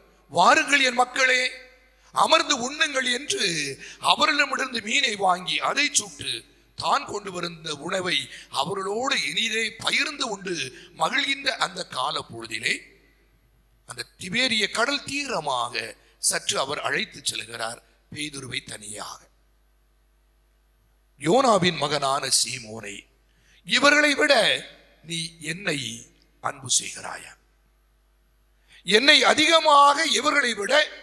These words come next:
நீ அன்பு செய்கிறாயா?" "ஆம் ஆண்டவரே, நான் உம்மை அன்பு செய்கிறேன் என்பது உமக்கு தெரியுமே, என் ஆடுகளை நீ மேய்." எளிதாக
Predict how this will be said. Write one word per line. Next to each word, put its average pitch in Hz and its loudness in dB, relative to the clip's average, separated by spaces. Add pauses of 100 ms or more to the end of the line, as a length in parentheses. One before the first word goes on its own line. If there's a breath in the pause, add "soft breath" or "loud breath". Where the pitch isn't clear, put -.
(520)
நீ 196 -2
அன்பு 151 -4 (100)
செய்கிறாயா?" 110 -6 (880)
"ஆம் 202 -4
ஆண்டவரே, 117 -8 (1900)
நான் 277 4
உம்மை 254 2
அன்பு 240 0
செய்கிறேன் 151 0 (200 loud breath)
என்பது 262 -6
உமக்கு 160 -8
தெரியுமே, 117 -10 (640)
என் 135 -10
ஆடுகளை 127 -4 (260)
நீ 113 -14
மேய்." 104 -12 (1120)
எளிதாக 160 2